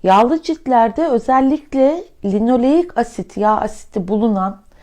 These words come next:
sabit yağlar kullanılması gerekiyor. Linoleik asit, yağ asiti bulunan sabit yağlar ince yapılı yağlardır. Mesela aspir yağı gibi. Ee, avokado yağında da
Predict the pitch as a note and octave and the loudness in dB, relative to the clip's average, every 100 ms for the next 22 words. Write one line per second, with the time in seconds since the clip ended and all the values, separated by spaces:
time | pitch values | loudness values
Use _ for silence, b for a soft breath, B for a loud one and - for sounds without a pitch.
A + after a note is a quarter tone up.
0 | b b b - G#3 G#3+ - A3 G#3 A3 | b b b -2 0 0 0 0 2 -2
1 | - F3+ E3+ E3 E3 - D#3+ E3 D#3 - | -4 -6 -4 -6 -10 -10 -8 -8 -8 -6
2 | C#4+ D#4+ B B B - G3+ G#3+ A#3+ C#4 | -4 -4 B B B -6 -2 0 2 0
3 | E4 - A3 - - A3+ A3+ A3 - G#3+ | 0 -4 -6 -8 -4 -2 -2 -4 -8 -6
4 | F#3+ G3 F#3+ F3+ A#3 A#3 A#3+ A#3+ A3+ C#4 | -4 -4 -4 -2 -2 -2 -2 -2 0 -2
5 | - B3+ C#4 C4 - F3+ F#3 E3+ D#3+ D#3+ | -2 -2 0 -2 -4 -6 -2 -2 -2 -4
6 | D3 - E3+ G3 G#3 G3 G3 - - F#3+ | -6 -10 -10 -8 -4 -6 -6 -10 -8 -6
7 | F3 E3+ D#3+ - C#3 C3+ B B B B | -6 -6 -8 -10 -14 -14 B B B B
8 | B B - F3 F3 E3+ E3+ E3+ E3 - | B B -2 2 2 0 -2 -4 -6 -8
9 | F#3 - - - - G#3 G#3 G#3+ G#3+ A3 | -8 -10 -10 -6 0 0 0 -2 0 0
10 | G#3 G3+ - - G3+ G#3 G3+ G3+ G#3 G3 | -4 -6 -12 -4 0 0 0 -2 0 0